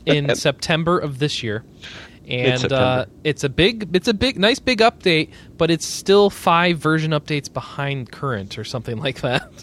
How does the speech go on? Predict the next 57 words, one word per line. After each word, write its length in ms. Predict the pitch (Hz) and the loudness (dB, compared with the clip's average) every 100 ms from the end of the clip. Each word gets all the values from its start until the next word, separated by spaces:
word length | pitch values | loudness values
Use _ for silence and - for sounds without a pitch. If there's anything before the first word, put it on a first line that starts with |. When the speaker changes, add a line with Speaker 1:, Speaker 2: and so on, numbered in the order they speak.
| - | -14
Speaker 1:
<laughs> 60 | - - - - - - | -14 -14 -18 -18 -20 -2
Speaker 2:
Oh, 120 | 110 | 2
it 100 | 127 135 | 4 4
was 160 | 135 | 0
great 360 | 117 120 113 - | 0 2 2 -2
because 200 | 110 107 | -6 -2
I 60 | |
was 100 | 107 107 | -2 -4
reading 200 | 110 107 | -4 -4
one 120 | 104 | -4
of 80 | 95 | -4
the 40 | |
wikis. 540 | 92 101 - 120 - - - - - - - | -4 -4 -2 -4 -4 -14 -20 -20 -20 -20 -12
Speaker 1:
Yep. 60 | - | -6
Speaker 2:
And 100 | - | -2
someone 160 | 117 | -2
was 80 | 107 | -2
talking 240 | - 107 104 | -4 -4 -4
about, 140 | 98 | -2
"Oh, 80 | 160 | -2
you 80 | 160 | -2
should 180 | - | -6
come 240 | - 160 147 | -2 -2 0
to, 260 | 120 92 | 0 0
you 140 | - 117 | -2 -4
know, 160 | 82 | -4
Singapore's, 720 | 101 - 185 170 143 117 104 - - - - | -4 -4 -2 -2 -2 -2 -4 -16 -20 -20 -12
uh, 300 | 80 78 62 62 - - - - - | -8 -8 -8 -12 -16 -20 -20 -20 -4
Speaker 1:
Yeah. 220 | 185 170 - | -2 -2 0
Speaker 2:
Grana-, 480 | 110 104 95 85 65 | 0 2 2 0 -2
Granada 320 | - 107 98 87 | -4 -2 0 -2
Espada 340 | - 110 85 | 0 2 2
because 160 | 85 113 | 0 0
they're 140 | 180 | 0
on 60 | 170 | 0
three 160 | 131 | -4
point 200 | 117 113 | -4 -6
four." 260 | - 180 123 | -4 -4 -4
And 100 | 110 | -4
someone 180 | 117 113 | -10 -10
says, 160 | 110 | -6
"Eh, 120 | 147 143 | -4 -4
screw 280 | - 151 147 | -6 -4 0
that. 180 | 143 | 0
Why 60 | 127 | 0
don't 20 | |
you 60 | 135 | -4
just 160 | - - | -8 -8
come 120 | 147 | -8
to 40 | 135 | -8
Korea 300 | - 139 135 | -6 -4 -2
and 100 | 104 | -2
play 140 | 120 | -2
the 60 | 117 | -2
four 240 | - 113 | -2 -2
point 200 | - 120 | 0 0
oh?" 180 | 127 101 | 0 -2